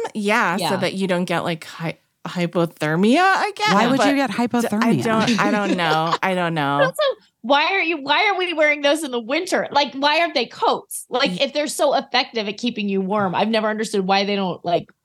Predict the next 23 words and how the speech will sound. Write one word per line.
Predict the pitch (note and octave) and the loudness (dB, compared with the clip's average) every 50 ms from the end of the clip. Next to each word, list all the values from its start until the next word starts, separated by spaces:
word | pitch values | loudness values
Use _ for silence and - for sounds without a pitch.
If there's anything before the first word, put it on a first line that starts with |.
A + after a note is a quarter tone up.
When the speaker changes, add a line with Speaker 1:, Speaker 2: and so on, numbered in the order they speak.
| _ _ _ _ _ _ - | _ _ _ _ _ _ -2
Speaker 2:
make | G#3+ G#3+ G#3+ G#3 - | 0 0 0 0 0
those, | G3+ F#3 F#3 E3+ D#3+ - _ - | -2 -2 -2 -2 -6 -8 _ 0
Speaker 1:
Make | G#3+ G3+ | 2 2
Speaker 2:
use | G3 F#3+ | 2 4
that | - A3 G3 E3 | 2 0 0 0
material | F#3+ F3+ F#3 - - A3 G#3+ G#3 G3+ F#3+ F#3+ F#3 | -4 -8 -8 -8 -6 -4 -2 0 0 0 0 0
as | F3 F3 F3 - | 0 -2 -4 -6
coats. | - - F#4+ A#4 G#3+ - - - | -2 0 0 2 2 0 0 0
Speaker 1:
Yeah, | G3+ G3+ - D#3 | 0 2 2 2
make | D#3 E3 F3 F3 | 2 0 -4 -4
a | G#3 | -6
Speaker 2:
For, | F#3 - | -8 -4
like, | |
Speaker 1:
poncho | F3+ - E3+ F#3 B3+ B3 | -2 -2 0 2 2 4
or | G#3 F#3 F3 E3+ E3+ E3+ E3 E3 | 4 4 4 4 2 2 2 2
Speaker 2:
non-marathoners. | - - A#3+ A#3+ - E3 D#3+ D#3 D3 D3 D3+ E3+ E3 D#3+ D#3 E3 - | 2 0 0 0 0 0 0 2 0 0 -2 -4 -8 -10 -12 -10 -4
Yeah. | - - B3 A3+ F3+ - - - | 0 0 2 2 0 -2 -4 -4
Speaker 1:
Oh | G3 F3+ E3+ | -2 0 0
my | D#3+ D#3 C#3+ C#3 | 2 0 0 -2
gosh. | C3+ C#3+ C#3 C#3 C#3+ D3 | -2 0 0 0 0 0
Speaker 2:
But | F4 | 0
you | F4+ E4+ | 0 0
guys, | - E4 E4+ E4 | 0 0 0 0